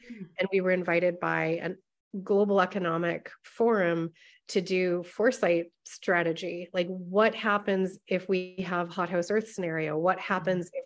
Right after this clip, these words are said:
Speaker 2: we turn towards Indigenous reconciliation and ways of knowing? What happens with these different biotech solutions?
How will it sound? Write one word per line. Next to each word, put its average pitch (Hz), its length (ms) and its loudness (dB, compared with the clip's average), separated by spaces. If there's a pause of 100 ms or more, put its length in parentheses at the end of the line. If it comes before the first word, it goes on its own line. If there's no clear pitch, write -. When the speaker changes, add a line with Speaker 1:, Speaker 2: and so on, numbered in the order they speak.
Speaker 2:
we 175 300 -4 (320)
turn 190 260 0
towards 185 600 2
Indigenous 175 800 0 (240)
reconciliation 185 760 0
and 180 100 0
ways 170 180 2
of 170 120 -4
knowing? 190 360 4
What 180 140 2
happens 185 480 0
with 175 120 -2
these 170 180 0
different 175 320 -4
biotech 196 460 -2
solutions? 180 640 -6